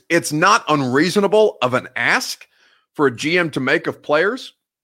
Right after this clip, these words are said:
but it does kind of create, I won't necessarily call it a tension. It does create the opportunity for tension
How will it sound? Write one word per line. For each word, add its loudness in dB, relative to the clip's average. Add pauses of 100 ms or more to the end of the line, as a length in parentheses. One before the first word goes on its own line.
(580)
but 0
it -6
does 2
kind -2
of -6
create, -2 (760)
I 0
won't 0
necessarily -2
call -2
it -2
a -6
tension. -12 (880)
It -10
does 2
create -4
the -4
opportunity -6
for -16
tension -20